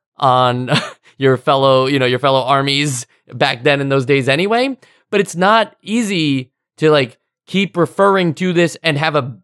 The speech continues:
grander strategy. Like, you really are just checking in at that particular turn and saying, "Based on the information I have for this turn, what should I do right now?" You're not thinking about, like,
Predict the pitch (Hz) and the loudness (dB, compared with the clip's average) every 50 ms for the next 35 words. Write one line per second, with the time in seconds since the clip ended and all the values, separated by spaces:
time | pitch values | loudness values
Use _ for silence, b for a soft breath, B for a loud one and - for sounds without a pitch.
0 | _ _ 135 139 139 147 156 170 185 190 196 185 220 - - - 156 135 127 123 | _ _ -6 -2 0 2 2 2 0 0 2 2 2 0 0 -2 0 0 0 0
1 | 113 123 123 131 127 139 143 190 220 214 196 175 170 147 156 143 - - - - | 0 0 -2 0 0 0 2 2 2 2 2 2 2 0 -2 -2 -4 -4 -4 -4
2 | 185 185 - 180 175 170 165 156 147 139 127 117 b b b b b b b _ | -4 -2 -2 -4 -2 0 0 0 0 -2 -4 -6 b b b b b b b _
3 | 156 165 175 170 - 175 170 165 - - 170 - - 175 - - 160 143 127 120 | -4 -4 -4 -4 -2 -2 -2 -2 -2 -4 -4 -2 -4 -4 -2 0 0 0 0 0
4 | - - 156 147 135 123 113 104 101 - - 139 131 113 - 143 135 131 131 127 | 0 0 0 0 0 -2 -4 -6 -10 -10 -8 -8 -6 -2 0 0 0 0 0 -2
5 | 120 117 - _ _ _ - 143 170 185 180 185 175 170 165 151 160 160 160 156 | -4 -6 -10 _ _ _ -2 0 0 0 0 -2 0 0 0 0 0 -2 -2 -2
6 | 147 - 147 139 139 139 135 135 127 - - 120 110 113 120 175 190 190 - - | -4 -2 -2 -2 0 0 0 0 -2 -4 -6 -8 -6 -2 -2 -2 0 -2 -2 -2
7 | 160 135 120 117 113 110 107 - _ _ _ _ _ _ - 143 156 151 - 170 | -2 0 0 -2 -4 -6 -10 -12 _ _ _ _ _ _ 0 0 0 2 2 2
8 | 156 143 139 139 143 135 123 123 117 113 117 120 113 110 107 110 b b b 139 | 2 2 2 4 2 2 2 2 0 0 -2 -2 -2 -2 -2 -4 b b b 0
9 | 151 170 180 160 - - 170 160 135 151 147 139 127 127 123 110 117 120 117 110 | 2 2 2 0 0 -2 -2 -2 0 0 0 2 2 2 0 0 0 -2 -2 -2